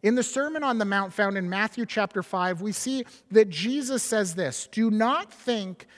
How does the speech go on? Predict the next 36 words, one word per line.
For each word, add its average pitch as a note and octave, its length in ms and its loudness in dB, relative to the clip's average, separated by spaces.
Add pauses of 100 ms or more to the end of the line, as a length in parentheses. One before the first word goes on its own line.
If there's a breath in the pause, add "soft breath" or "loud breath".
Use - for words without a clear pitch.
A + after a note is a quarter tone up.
(120)
that G3 100 0
I G3+ 140 4
have G#3 160 0
come G#3 280 -2
to G3 200 -2
abolish G3 720 -2
the G#3+ 160 -2
law F3 300 0
or E3 240 -2
the D#3 100 -8
prophets. - 800 -10 (420 loud breath)
I G3 100 4
have A3 120 4
not B3 180 0
come C4 220 0
to A3+ 160 2
abolish G3 560 2
them, B3+ 260 -4
but A3 160 -4
to F#3+ 100 -10
fulfill G#3+ 600 -6
them. A2 320 -12 (440 soft breath)
For G3+ 200 0
truly D#4 580 0
I C4 140 2
tell G#3+ 260 0
you, F#3 220 -2
until F3+ 320 -6
heaven A#3+ 400 -2
and F#3+ 160 -6
earth G3 260 0
disappear, F#3 540 -4
not E3+ 240 -8
the D3 80 -12
smallest B3 640 -4
letter, G#3+ 360 -2